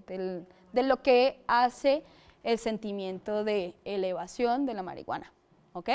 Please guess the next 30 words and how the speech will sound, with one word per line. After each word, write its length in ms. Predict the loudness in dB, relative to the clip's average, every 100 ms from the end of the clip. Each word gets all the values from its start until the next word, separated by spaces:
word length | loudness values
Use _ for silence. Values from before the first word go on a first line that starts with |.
| -2 _ _ _ _ _
Porque 180 | 2 6
hay 100 | 6
otros 260 | 6 4 0
productos 500 | 2 2 2 -2 0
también 500 | 0 2 0 -2 -6 _ -8
que 100 | -4
tienen 460 | -2 0 2 2 -2 -14
supuestamente 560 | -18 -8 -6 -2 -2 -2
marihuana, 580 | -2 0 0 2 0 -2 -6 _ _ _
pero 280 | 2 4 6
no 300 | 4 4 4
es 260 | 4 4
la 80 | 4
marihuana 440 | 4 2 2 -2 -2
que 100 | -2
te 100 | 0
hace 220 | -2 -2
aluci-, 400 | -6 -6 -8 -6
alucinar 600 | -2 -2 -4 -6 0 0
o 60 | 0
que 80 | -2
te 80 | -4
hace 220 | -2 -4
sentir 420 | -8 -8 -6 -8
high, 340 | -4 -4 -6
que 120 | -12 -12
te 100 | -12
hace 160 | -10
sentir 460 | -12 -14 -12 -10 -8
elevado. 500 | -6 0 0 0